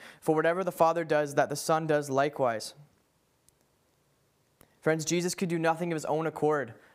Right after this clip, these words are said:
He did, he, he spent time alone. We'll talk about this later, but he spent time alone with God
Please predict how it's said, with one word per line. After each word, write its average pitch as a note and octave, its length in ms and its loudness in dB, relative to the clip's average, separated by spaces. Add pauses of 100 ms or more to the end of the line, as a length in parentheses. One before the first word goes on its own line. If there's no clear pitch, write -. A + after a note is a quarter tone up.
(380)
He - 120 -6
did, D#3+ 520 -2
he, E3+ 200 -4
he - 260 -8
spent E3 260 -2
time E3+ 300 0
alone. E3 480 -2
We'll C#3+ 80 -2
talk E3 180 2
about D#3+ 140 0
this D3+ 140 -8
later, E3 160 2
but D#3+ 60 -4
he D#3 60 -4
spent D#3 220 -2
time D#3+ 220 0
alone D#3 340 -2
with D#3+ 180 -6
God D#3 340 0